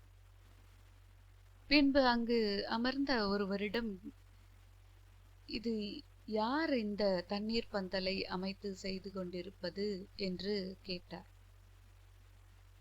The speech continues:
அப்பொழுது ஒருவர், "தங்களுக்கு தெரியாதா? இதை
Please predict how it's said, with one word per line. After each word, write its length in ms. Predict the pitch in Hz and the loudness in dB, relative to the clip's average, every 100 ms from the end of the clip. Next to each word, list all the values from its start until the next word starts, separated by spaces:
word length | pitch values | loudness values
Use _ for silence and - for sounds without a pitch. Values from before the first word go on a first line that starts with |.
| - | -4
அப்பொழுது 500 | 226 - 240 220 214 | 0 6 6 6 2
ஒருவர், 400 | 202 208 226 247 | 0 2 0 0
"தங்களுக்கு 580 | 233 220 226 214 - 220 | 0 0 0 -2 -4 -4
தெரியாதா? 680 | 220 214 233 240 202 208 202 | 0 0 0 0 0 0 0
இதை 720 | 196 208 202 190 180 185 349 | -2 -4 -2 -2 -2 -6 -10